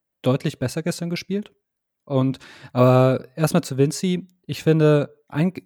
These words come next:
du, a-, ich unterschreibe alles, was du gesagt hast. Man muss ja auch vor allem die Chancen nutzen, die man bekommt. Aber dass ein gelernter Mittelstürmer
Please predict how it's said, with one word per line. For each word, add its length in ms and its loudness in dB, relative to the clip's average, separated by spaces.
du, 100 2
a-, 160 0
ich 160 -2
unterschreibe 420 -2
alles, 260 0
was 100 -2
du 60 -4
gesagt 300 -4
hast. 240 -14
Man 100 0
muss 120 0
ja 80 4
auch 120 0
vor 140 0
allem 100 -4
die 80 -2
Chancen 360 -2
nutzen, 200 -4
die 40 0
man 180 0
bekommt. 420 -6
Aber 560 4
dass 180 -2
ein 120 2
gelernter 420 0
Mittelstürmer 680 -4